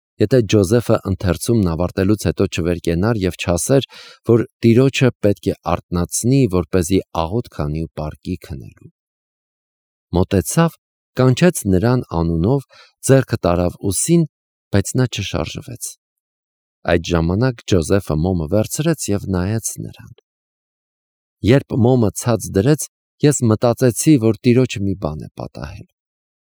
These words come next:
Երկու երեխաների ձեռքերից բռնած՝ շշնջացի,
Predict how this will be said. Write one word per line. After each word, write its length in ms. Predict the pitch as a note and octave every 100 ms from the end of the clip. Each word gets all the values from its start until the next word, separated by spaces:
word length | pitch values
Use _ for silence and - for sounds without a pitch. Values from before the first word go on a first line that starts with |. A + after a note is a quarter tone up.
| _ _ _
Երկու 320 | F#2+ F2+ B2+
երեխաների 600 | A2+ F#2 F#2+ F#2 F#2 G2 A2+
ձեռքերից 680 | G#2 F#2+ - G2+ A#2+ - -
բռնած՝ 580 | - F2 G#2 C3 D3 - _ _ _ -
շշնջացի, 720 | C3 A#2+ B2 A2 A#2 -